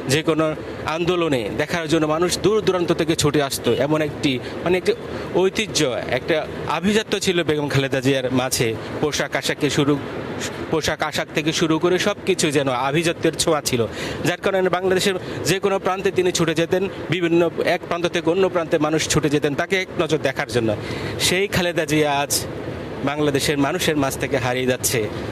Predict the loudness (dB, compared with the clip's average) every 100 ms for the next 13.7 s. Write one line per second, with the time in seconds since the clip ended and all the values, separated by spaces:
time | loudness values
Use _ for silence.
0 | -6 -4 -2 -2 0 -2 -2 0 0 0
1 | 0 0 0 0 -2 -4 -2 0 0 0
2 | 0 0 2 0 0 0 0 0 2 0
3 | 0 -2 -8 -10 -4 0 0 -2 -2 -2
4 | -2 -4 -8 -10 -10 -10 -10 -10 -10 -10
5 | -10 -8 -6 -2 0 0 2 2 2 2
6 | 2 0 0 0 2 2 4 2 2 0
7 | 2 2 4 2 2 0 0 -2 -6 -8
8 | -8 -4 -2 0 2 2 2 0 -2 -4
9 | -10 -12 -10 -10 -8 -8 -10 -12 -12 -4
10 | 0 0 -2 0 0 2 0 2 2 2
11 | 0 -2 -4 -6 -6 -4 -2 0 2 2
12 | 2 0 0 -2 0 0 0 0 2 2
13 | 2 2 0 0 2 2 2